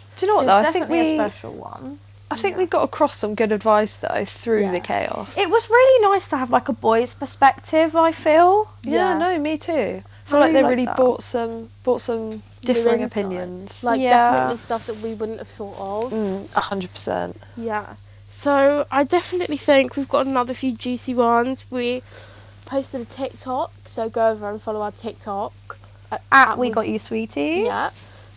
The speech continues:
Speaker 3: To go, you know, go look, see what we're posting. We post, you know, a couple times a week, just, you know, spice it up. Um, but yeah, Evie, if you like to
Speaker 1: Should we
Speaker 3: take
Speaker 1: get
Speaker 3: it
Speaker 1: into
Speaker 3: away.
Speaker 1: it?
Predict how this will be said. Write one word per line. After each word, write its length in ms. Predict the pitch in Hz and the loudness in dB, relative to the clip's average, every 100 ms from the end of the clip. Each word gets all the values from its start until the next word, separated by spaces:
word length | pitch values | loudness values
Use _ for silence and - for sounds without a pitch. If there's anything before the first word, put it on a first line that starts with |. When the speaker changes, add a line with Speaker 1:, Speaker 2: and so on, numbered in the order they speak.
| - | -8
Speaker 3:
To 120 | 277 | -8
go, 140 | 233 | -6
you 160 | 247 262 | -6 -4
know, 180 | 262 240 | -2 -2
go 220 | 240 254 | -2 -4
look, 420 | 254 254 247 247 - | -4 -4 -6 -6 -12
see 160 | - | -12
what 120 | 254 | -6
we're 100 | 254 | -6
posting. 920 | 240 - 247 269 269 - 269 247 240 | -6 -10 -6 -6 -6 -10 -6 -2 -2
We 80 | 247 | -6
post, 340 | 233 233 226 - | -8 -10 -10 -8
you 80 | |
know, 120 | 226 214 | -8 -8
a 40 | |
couple 220 | - 302 | -8 -10
times 260 | - 294 247 | -8 -8 -8
a 40 | |
week, 460 | 220 254 320 170 - - | -6 -4 -4 -8 -10 -14
just, 220 | 226 - | -18 -12
you 100 | 262 | -8
know, 260 | 233 185 220 | -8 -8 -10
spice 420 | - - 226 - | -10 -6 -6 -6
it 60 | - | -6
up. 280 | 220 330 - - - - - - - - - - - - - - - - - - - - - 214 | -6 -6 -14 -20 -20 -20 -20 -20 -20 -20 -20 -20 -20 -20 -20 -20 -20 -20 -20 -20 -20 -20 -20 -18
Um, 160 | 233 226 | -18 -14
but 140 | 240 | -6
yeah, 180 | 262 233 | -4 -4
Evie, 280 | - 247 240 254 349 | -4 -8 -4 -4 -4
if 140 | 403 269 | -8 -10
you 60 | |
like 180 | 220 - | -12 -12
to 100 | - | -10
Speaker 1:
Should 60 | 262 | -4
we 80 | 302 | 0
Speaker 3:
take 220 | 415 403 | 0 0
Speaker 1:
get 20 | |
Speaker 3:
it 100 | 359 | -2
Speaker 1:
into 220 | 240 214 | -2 0
Speaker 3:
away. 140 | 190 320 | 2 2
Speaker 1:
it? 200 | 494 | -2